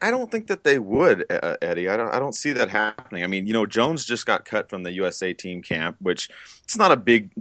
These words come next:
deal or a big surprise. I mean, that stuff kinda happens because you have to get it down to thirty-three players,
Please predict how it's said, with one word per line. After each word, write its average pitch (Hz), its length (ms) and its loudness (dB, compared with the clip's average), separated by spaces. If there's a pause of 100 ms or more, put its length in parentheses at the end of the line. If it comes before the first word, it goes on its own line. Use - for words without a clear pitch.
(140)
deal 104 240 4
or 87 160 4
a 80 40 -6
big 87 200 -4
surprise. 80 580 -4
I 95 60 -2
mean, 92 160 -4
that 95 140 -2
stuff - 220 -2
kinda 80 220 -4
happens 82 460 -2
because 82 340 -10
you 87 80 -8
have 90 200 -4
to 82 60 -18
get 80 140 -8
it 60 100 -14
down 76 220 -10
to 76 60 -14
thirty-three 76 460 -14
players, 120 580 2